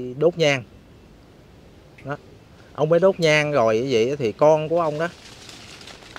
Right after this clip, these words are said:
thấy cha mình làm những cái điều kiện sao nó lạ, mà hỏi ổng thì ổng nói thì cũng như thờ ông tà, ông địa để độ cho mình làm ăn vườn tược vậy thôi con ơi,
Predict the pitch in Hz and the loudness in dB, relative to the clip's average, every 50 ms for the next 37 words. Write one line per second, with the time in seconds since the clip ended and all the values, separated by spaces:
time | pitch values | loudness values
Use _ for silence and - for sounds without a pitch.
0 | - - - - - - - - - - - - - - - - - - - - | -20 -20 -20 -20 -20 -20 -20 -20 -20 -20 -20 -20 -20 -20 -20 -20 -20 -20 -20 -20
1 | - - - - - - - - - - - - - - - - - - - - | -20 -20 -20 -20 -20 -20 -20 -20 -20 -20 -20 -20 -20 -20 -20 -20 -20 -20 -20 -20
2 | - - - - 185 202 220 233 220 - 170 156 160 156 156 147 131 110 107 110 | -20 -20 -10 -2 2 2 2 2 2 2 2 4 4 4 2 0 -2 -4 -2 -2
3 | 117 110 107 107 107 104 123 160 185 180 151 123 110 104 - 104 104 113 135 135 | 0 0 -2 -4 -6 -8 -6 -6 -2 0 0 0 0 -2 -2 -4 -4 -4 -4 -6
4 | 151 151 156 175 175 135 98 92 104 120 131 135 123 101 92 - 90 127 185 185 | -10 -10 -8 -8 -6 -6 -8 -8 -8 -8 -8 -8 -10 -12 -12 -12 -10 -10 -10 -10
5 | 123 110 143 170 160 131 104 95 98 110 147 165 165 185 175 - 117 98 101 - | -10 -12 -12 -12 -10 -10 -10 -10 -10 -12 -12 -12 -12 -12 -12 -10 -10 -10 -10 -10
6 | - 107 143 160 151 143 143 143 - 127 113 107 98 98 98 104 123 139 - 123 | -12 -12 -10 -8 -6 -6 -8 -8 -8 -8 -8 -6 -6 -8 -8 -10 -12 -10 -6 -4
7 | 110 101 95 95 104 123 131 110 98 98 107 131 127 117 113 131 120 85 85 107 | -4 -4 -6 -10 -12 -8 -8 -6 -6 -4 -6 -6 -8 -8 -10 -10 -8 -8 -6 -8
8 | 127 - 143 131 117 101 101 98 98 98 98 95 101 123 139 139 139 139 120 110 | -8 -8 -10 -10 -10 -10 -10 -10 -10 -10 -10 -10 -12 -14 -14 -12 -8 -6 -6 -6
9 | 101 104 107 104 107 - - 127 123 - 135 131 127 - 143 139 143 147 147 147 | -6 -6 -6 -6 -6 -6 -8 -12 -10 -8 -10 -10 -6 -6 -6 -2 0 2 2 2